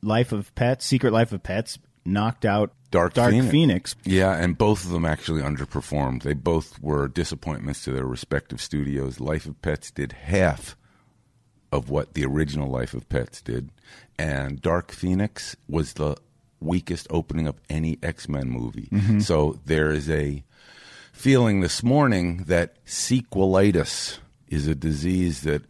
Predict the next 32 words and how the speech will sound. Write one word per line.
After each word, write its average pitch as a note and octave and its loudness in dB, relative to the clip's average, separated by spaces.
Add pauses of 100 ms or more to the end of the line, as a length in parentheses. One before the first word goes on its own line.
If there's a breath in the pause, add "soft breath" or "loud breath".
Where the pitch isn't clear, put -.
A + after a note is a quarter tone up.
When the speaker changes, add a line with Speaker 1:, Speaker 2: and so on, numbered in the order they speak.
(100)
Speaker 2:
needs E2 -2
a D#2+ -2
cure D#2+ -2
in D2 -6
Hollywood. D2 -2
Speaker 1:
And B2 6
it's B2 0
a C#3+ 4
little G3 4
sad D3 0
that, A2 2 (140)
you A#2+ 2
know, G2+ 2
this G#2+ -2
is A2 -2
one A2 2
of G#2 2
those G2 0
examples G2 -2
where E2+ 0
Hans G#2+ 2
Zimmer's F#2+ 2
music F#2+ -2
for E2+ -6
Dark E2+ -4
Phoenix F2 -4
is D#2 -10 (320)
awesome, A#2+ 2 (560)
but G2+ -2
the G2 0
movie's G2 2
just - -6